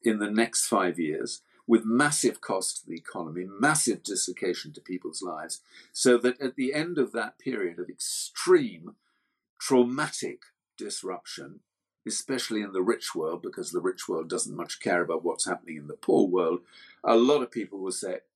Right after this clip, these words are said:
"Okay, if that's what the whole of the rest of humankind's future looks like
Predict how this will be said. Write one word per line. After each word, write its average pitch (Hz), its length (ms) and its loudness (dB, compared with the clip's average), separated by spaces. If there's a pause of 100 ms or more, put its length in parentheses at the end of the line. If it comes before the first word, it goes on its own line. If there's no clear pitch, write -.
(140)
"Okay, 123 640 2
if 101 180 -10
that's 131 320 -8
what 120 200 -4
the 101 80 -10
whole 127 500 4 (600)
of 123 160 2
the 110 120 4
rest 110 360 -2
of 104 120 -2
humankind's 104 680 -4
future 104 360 -2
looks 107 320 0
like 85 300 -4